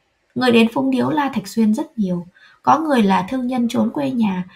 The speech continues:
có người là bạn làm ăn trong thương đội của La Gia, có người là thương hộ nhiều năm được La Gia chiếu cố, còn lại phần lớn là những hộ dân chúng nhỏ từng được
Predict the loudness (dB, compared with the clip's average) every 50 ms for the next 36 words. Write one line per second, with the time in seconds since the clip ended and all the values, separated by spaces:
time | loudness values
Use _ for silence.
0 | _ _ _ _ 0 0 2 4 4 4 4 4 4 2 0 0 0 0 -2 -2
1 | -2 0 0 0 0 0 0 -2 0 0 0 2 2 0 0 -2 -4 -4 -2 -2
2 | -2 -2 -2 -2 -2 -2 -4 -4 -6 _ _ _ _ _ _ _ 4 4 4 6
3 | 4 4 6 6 6 6 4 4 2 0 -2 -4 -2 0 0 0 0 2 2 2
4 | 2 2 2 0 0 0 0 -2 -2 -2 -2 -4 -4 -2 -2 -2 -2 -2 -2 -2
5 | -2 -2 -2 0 0 0 0 -2 -6 _ _ _ _ _ _ _ _ 2 2 4
6 | 4 4 4 4 4 4 4 4 4 6 6 4 4 2 2 2 2 0 0 -2
7 | -2 -2 -2 0 0 0 0 0 0 0 -2 -2 0 -2 -2 0 0 0 0 -2
8 | -2 -6 -10 _ _ _ _ _ 2 4 6 6 6 4 2